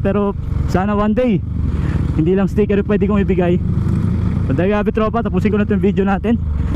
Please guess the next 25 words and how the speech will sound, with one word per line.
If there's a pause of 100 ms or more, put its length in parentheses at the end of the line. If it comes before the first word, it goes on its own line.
(200)
So
if
you
like
this
video,
please
don't
forget
to
like,
share,
subscribe.
So
buti
pa
si
Tonton
T
V. (960)
Yan
sa
susunod
mga
tropa.